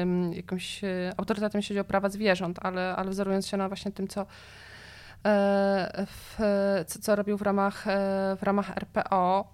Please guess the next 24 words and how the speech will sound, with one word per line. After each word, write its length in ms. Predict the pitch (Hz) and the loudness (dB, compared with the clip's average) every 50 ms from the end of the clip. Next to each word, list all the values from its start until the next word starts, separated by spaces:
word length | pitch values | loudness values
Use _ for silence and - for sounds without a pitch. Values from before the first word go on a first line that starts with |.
| - | -4
em, 520 | - 185 214 202 196 196 196 196 196 196 190 - | 0 2 4 4 4 4 2 2 2 0 0 0
no 160 | 208 208 208 | 2 2 2
to 240 | 208 214 220 202 - | 2 2 2 4 4
on 140 | - 214 202 | 4 2 4
właśnie, 640 | 208 202 202 - - - 208 208 202 202 202 208 208 - - - - - - - - - - - - - - - - - - - - - - | 2 2 0 0 -2 0 2 4 4 4 4 2 0 -2 -12 -20 -20 -20 -20 -20 -20 -20 -20 -20 -20 -20 -20 -20 -20 -20 -20 -20 -18 -6 0
e, 220 | - 208 202 196 190 | 4 4 6 6 4
też, 460 | 190 - 190 202 - - - - - 214 | 2 0 0 0 0 -4 -4 0 2 2
no, 460 | 202 196 202 202 202 202 196 - - - - | 4 4 4 4 4 4 2 0 -4 -8 -4
bardzo 420 | 202 202 233 226 226 214 208 196 | 6 10 10 10 10 8 2 -2
dużo 260 | 175 180 180 185 180 | -2 -4 -4 -4 -4
dźwigał 440 | 180 180 185 185 170 - 170 160 170 | -4 -4 -4 -4 0 0 0 0 0
tego, 640 | 165 180 170 165 170 175 175 175 170 170 170 165 175 175 | -2 -6 -6 -2 0 0 2 2 2 0 0 -2 -4 -4
tego, 640 | - 180 170 - 175 175 175 175 175 170 170 170 175 | -6 -6 -4 -2 -2 -2 0 0 -2 -2 -4 -6 -6
tego 180 | - 190 180 180 | -8 -8 -8 -8
s-, 240 | 180 - - - - - - - | -8 -10 -12 -16 -18 -6 4 8
odium, 400 | 185 214 220 190 190 190 185 190 | 8 8 8 8 2 2 2 0
tego 240 | - 190 175 - - | 0 -4 -6 -6 -6
hejtu, 720 | - 220 202 190 196 196 - - - 196 185 180 180 180 185 - - - - - - - - | 0 2 4 4 4 2 -2 -2 2 2 4 4 2 2 -2 -10 -14 -14 -14 -14 -16 -4 4
ale, 500 | - 190 190 190 185 185 190 208 233 254 - - - - - - - - - | 6 6 8 8 6 6 6 6 6 4 2 -8 -20 -20 -20 -20 -10 -2 2
e, 260 | 190 190 190 190 190 190 - - - - | 4 4 4 4 2 0 -4 -20 -16 -4
to 140 | - - 185 | 2 2 4
jest 240 | 190 196 196 - - | 4 2 0 -2 -4
instytucja. 920 | 196 190 - 175 175 - 170 160 - - - 175 175 190 240 294 330 294 - - - - - - | -4 -4 -4 -6 -8 -8 -8 -8 -6 -4 -2 0 4 4 4 4 4 0 -6 -16 -20 -12 -2 2
E, 220 | 185 190 190 185 | 2 4 4 2